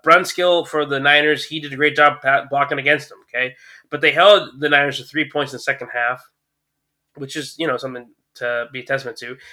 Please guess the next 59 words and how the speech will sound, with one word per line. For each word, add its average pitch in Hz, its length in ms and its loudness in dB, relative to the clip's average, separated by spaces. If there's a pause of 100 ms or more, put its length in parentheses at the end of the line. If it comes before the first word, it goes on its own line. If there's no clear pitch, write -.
(160)
And 175 140 4
if 170 140 -4
Goff 190 320 4
had 226 100 -2
just - 180 -12
been 165 100 0
a 139 60 -2
little 143 220 -6
bit 143 100 -4
more 135 160 -2
accurate, 139 520 0
if 127 120 -14
Cooper 165 240 -14
Kupp 156 280 4
hadn't 143 200 0
have 123 120 -8
dropped 135 320 0
the - 60 -20
touchdown, 185 500 0
I 160 40 2
mean, 143 280 -2 (260)
the 127 80 -10
Rams 185 380 4
might 160 180 6
have 131 160 0
won 156 240 0
that 135 220 0
game. 131 220 -10 (280)
So 147 680 0 (120)
don't 226 320 2 (460)
freak - 400 -4
out 147 280 4 (280)
if 151 140 -6
you're, 143 440 0
you 151 80 -2
know, 127 120 -4
a 123 60 -4
Rams 135 340 -6
fan, 113 280 -10 (100)
or 131 180 -4
don't, 180 340 -2 (560)
don't, 165 240 -6
don't 202 180 4
write 170 200 6
them 143 120 -2
off. 117 200 -4
It's 123 120 -16
still 185 240 -4
a 139 80 -4
really 147 220 -2
good 131 200 -10
team. 135 200 -4
I 127 80 -4
think 123 160 -12
they're 131 100 -10
gonna 123 160 -10
beat 123 180 -16
the - 60 -20
Bears 120 560 -8